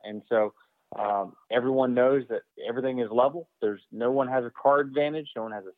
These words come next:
setup advantage. No one has a team advantage. It's all about the driver. And so,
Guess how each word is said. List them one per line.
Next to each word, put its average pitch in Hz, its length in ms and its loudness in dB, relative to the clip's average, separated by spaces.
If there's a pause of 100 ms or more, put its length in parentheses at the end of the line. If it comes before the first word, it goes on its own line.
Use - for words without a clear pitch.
setup 151 260 2
advantage. 139 500 0
No 117 80 0
one 104 100 -4
has 95 140 -6
a 90 80 -10 (140)
team 151 200 0
advantage. 127 500 -2 (580)
It's 127 160 0
all 135 220 6
about 113 240 4
the 120 80 -12
driver. 120 460 0
And 101 240 -20
so, 110 240 -6